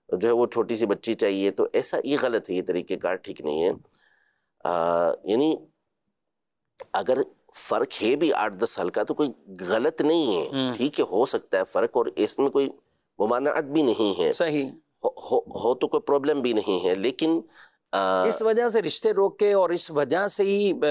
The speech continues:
Speaker 2: کئی ایسے معاملات، یعنی جو آپ نے مثال دی بی بی خدیجہ رضی اللہ تعالیٰ عنہ، یعنی اگر ہم اسلام میں خدمات کے اعتبار سے خواتین کا اگر کردار دیکھیں
Speaker 1: نہ، بالکل۔
Speaker 2: تو سب سے کیا کہتے ہیں آپ
Speaker 1: بالکل۔
Speaker 2: اس حوالے سے؟ اور
Speaker 1: بالکل۔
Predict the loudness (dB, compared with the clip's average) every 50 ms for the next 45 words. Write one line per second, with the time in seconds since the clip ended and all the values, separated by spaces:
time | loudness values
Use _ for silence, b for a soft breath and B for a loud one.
0 | 2 2 0 -2 _ -2 0 2 2 4 2 2 2 2 0 0 2 2 0 0
1 | 0 0 -2 -2 -4 -4 -2 0 0 0 2 2 2 2 2 2 0 0 0 0
2 | 2 2 0 0 0 0 -2 -2 0 -2 -2 -2 -2 -2 -4 -4 -4 -4 -2 -2
3 | -2 -2 0 2 2 2 0 0 -2 -2 -2 0 0 -2 -2 -2 -4 -4 -4 -6
4 | -10 -12 -20 _ _ _ _ _ _ _ _ _ _ _ -8 -6 -4 -4 0 0
5 | 0 0 0 -2 -4 -4 -4 -4 -2 -2 -2 -2 -2 -2 0 0 0 0 0 0
6 | 2 2 2 2 2 0 -2 0 -2 0 0 0 -2 0 0 0 -2 -2 -2 0
7 | 0 0 0 0 0 0 0 0 0 0 0 0 -2 -2 -2 -2 -2 -2 -4 -2
8 | -2 0 0 2 0 0 0 0 0 0 0 -2 0 -2 -2 0 0 -2 0 0
9 | -2 -2 -2 -4 -4 -4 -8 -16 -16 -16 -12 -6 -4 -2 -2 -4 -6 _ _ _
10 | _ _ -18 -18 -12 -4 -2 -2 0 0 0 0 0 0 0 0 -2 -2 -2 -4
11 | -4 -2 -2 0 -2 -4 -4 -8 -18 _ _ _ _ -4 -2 0 0 0 0 0
12 | -2 -2 0 -2 0 0 0 0 0 -2 -2 0 0 0 0 2 2 0 0 2
13 | 2 2 2 2 2 0 -2 -4 -8 B